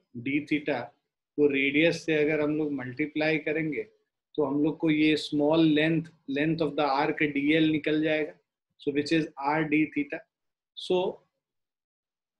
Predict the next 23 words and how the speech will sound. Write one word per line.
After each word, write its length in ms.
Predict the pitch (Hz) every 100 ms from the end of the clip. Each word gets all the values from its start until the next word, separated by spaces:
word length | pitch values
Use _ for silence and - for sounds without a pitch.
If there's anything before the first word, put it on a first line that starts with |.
| _
इस 180 | 214 220 -
स्मॉल 760 | - - - 165 165 185 214 214 -
पोर्शन 420 | 175 170 - 196
का 160 | 185 175
मास 440 | 143 135 147 175 -
अगर 260 | 160 165 156 135
डीएम 360 | 135 156 170
लेते 320 | 160 156 147 160
हैं, 160 | - - - _ _ _ _ _ -
so 260 | - - 143 131
डीएम 480 | 127 135 151 175 180
is 200 | 175 160 165
equal 280 | 165 170 160 143
to 80 | 143 123 -
total 440 | 139 143 175 175 165 156
mass 320 | 151 156 - - -
m, 220 | 156 156 143 - _ _ 127
mass 240 | 131 160 - -
per 100 | 170 165
unit 280 | 165 160 160
length 340 | 147 156 156
निकाल 420 | 147 147 147 147 147
के 100 | 127